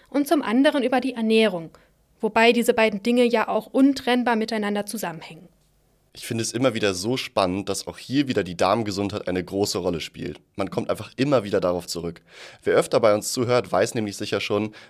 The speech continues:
Speaker 2: was der Darm für einen riesen Einfluss auf das ganze Wohlbefinden und unsere Gesundheit hat. Beim Thema Vagusnerv fällt mir da direkt wieder die bekannte Darm-Hirn-Achse ein. Vielleicht habt ihr das schon einmal bei uns gehört.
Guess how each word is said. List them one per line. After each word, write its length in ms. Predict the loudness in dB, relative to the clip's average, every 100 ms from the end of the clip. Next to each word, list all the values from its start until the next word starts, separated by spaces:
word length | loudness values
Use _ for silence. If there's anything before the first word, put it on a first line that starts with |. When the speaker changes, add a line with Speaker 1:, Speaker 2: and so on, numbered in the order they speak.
| -2
Speaker 2:
was 260 | -2 0
der 140 | -2 0
Darm 320 | 2 2 0
für 120 | -6
einen 120 | -6
riesen 400 | -6 -6 -6 -6
Einfluss 540 | -2 -2 -4 -6 -6 -6
auf 120 | -8
das 200 | -8 -2
ganze 320 | -2 -2 -4
Wohlbefinden 680 | -2 -2 -2 -6 -6 -4 -6
und 160 | -4
unsere 260 | -4 -4 -4
Gesundheit 500 | -4 -4 -4 -6 -8
hat. 200 | -10 -12 _ -20 -20 -16 -4
Beim 160 | -4
Thema 360 | -2 0 0 2
Vagusnerv 640 | 2 2 0 -2 -2 -2
fällt 220 | -2 -2 -2
mir 100 | 0
da 220 | 2 2
direkt 340 | 0 -2 -4
wieder 200 | -6 -6
die 260 | -6 -10 -10 -14 _ _ -12
bekannte 520 | -4 -2 -2 -2 -6
Darm-Hirn-Achse 1000 | -2 0 2 0 0 0 0 -6 -8 -12
ein. 220 | -12 -12 -20 -20
Vielleicht 240 | -2 -2 -2
habt 140 | 0
ihr 60 | 0
das 140 | 0
schon 100 | -2
einmal 180 | -4 -4
bei 80 | -4
uns 180 | -4 -8
gehört. 400 | -6 -6 -6